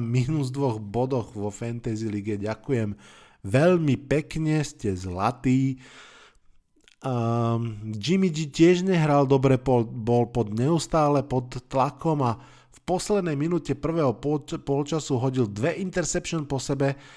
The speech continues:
a následne ho Kyle Shanahan posadil na lavičku. Zdalo sa, že Jimmy Garoppolo jednoducho prišiel na ihrisko priskoro, ešte nie úplne doliečený a to sa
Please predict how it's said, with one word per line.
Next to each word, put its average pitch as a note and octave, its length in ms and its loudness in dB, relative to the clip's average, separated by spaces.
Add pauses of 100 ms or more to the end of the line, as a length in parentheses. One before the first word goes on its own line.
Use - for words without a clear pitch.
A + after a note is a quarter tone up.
(220)
a G#2 160 -8
následne C3+ 480 0
ho B2+ 240 2
Kyle C3+ 320 0
Shanahan B2 560 -2
posadil C3 560 0
na A#2 240 0
lavičku. C#3 640 -2 (640)
Zdalo A#2 480 0
sa, D#3+ 240 2
že B2 160 0 (240)
Jimmy C#3 480 -2 (320)
Garoppolo C3+ 720 0
jednoducho B2 560 0
prišiel A2+ 480 0
na G#2 160 -2
ihrisko A#2 640 -2
priskoro, B2+ 720 2
ešte A2+ 400 -2
nie A#2+ 320 2
úplne B2 480 -2
doliečený A#2+ 800 0
a A2 80 -4
to A#2+ 80 -4
sa G#2+ 320 -4